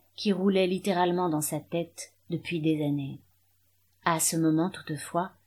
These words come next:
même le monologue s'était tari. De plus, son ulcère variqueux avait commencé à le démanger horriblement. Il n'osait pas se gratter,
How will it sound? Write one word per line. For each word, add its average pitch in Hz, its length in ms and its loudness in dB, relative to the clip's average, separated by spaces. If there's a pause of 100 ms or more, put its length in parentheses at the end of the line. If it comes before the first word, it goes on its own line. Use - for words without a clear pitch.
(240)
même 214 240 6
le 185 100 6
monologue 170 480 4
s'était 156 380 -4
tari. 139 420 -6 (760)
De 175 120 -2
plus, 254 460 0 (220)
son 214 180 4
ulcère 220 380 2
variqueux 208 420 2
avait 180 200 4
commencé 196 360 -2
à 214 60 4
le 160 120 2
démanger 196 480 2
horriblement. 175 680 2 (640)
Il 160 180 2
n'osait 156 280 0
pas 190 180 0
se - 120 -6
gratter, 151 580 -4